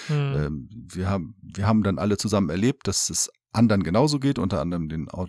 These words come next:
Speaker 2: dem Autor des Stücks, wahrscheinlich auch den, äh, Regisseuren und möglicherweise sogar den Schauspielern, das weiß man ja nun nicht so genau.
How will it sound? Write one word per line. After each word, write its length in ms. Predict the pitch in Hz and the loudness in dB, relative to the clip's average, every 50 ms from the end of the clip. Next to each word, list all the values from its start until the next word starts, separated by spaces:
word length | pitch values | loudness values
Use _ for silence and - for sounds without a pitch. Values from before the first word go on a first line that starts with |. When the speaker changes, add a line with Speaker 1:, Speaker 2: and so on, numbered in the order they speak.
| - _ - | -8 _ -8
Speaker 2:
dem 140 | 80 62 | -6 -4
Autor 220 | 58 90 - 95 85 | -4 -4 -4 -4 -4
des 120 | 90 82 | -4 -4
Stücks, 240 | - - - - - | -2 -2 -2 -2 -2
wahrscheinlich 360 | 82 78 - 98 98 95 - 64 | -6 -4 -2 0 0 0 -2 -6
auch 100 | - - | -8 -6
den, 240 | 90 80 76 71 - - - - - - - - - _ _ | -6 -6 -6 -6 -10 -16 -20 -20 -18 -20 -20 -20 -20 _ _
äh, 100 | - - | -8 -8
Regisseuren 640 | 76 64 71 69 78 - - - 135 123 123 127 - | -8 -6 -8 -8 -6 -4 0 2 4 4 4 4 2
und 140 | - - - _ _ | 0 -4 -10 _ _
möglicherweise 640 | - 67 - 98 - 95 92 87 76 78 90 95 78 | -6 -2 -2 -2 -2 0 -2 0 0 0 -2 -2 -2
sogar 240 | 73 85 78 90 87 | -4 -4 -2 -2 0
den 120 | 80 73 69 | 0 -2 0
Schauspielern, 540 | - 127 135 - - 117 110 107 107 107 | 0 0 0 0 -2 -2 0 0 0 -2
das 160 | 98 - - - | -4 -4 -4 -4
weiß 160 | 80 - - | -4 -4 -4
man 100 | 98 90 | -6 -4
ja 60 | 80 | -4
nun 140 | 76 71 78 | -6 -6 -6
nicht 120 | 87 104 - | -6 -8 -6
so 100 | - 117 | -6 -4
genau. 320 | 110 110 117 117 113 - | -4 -2 -2 -4 -4 -6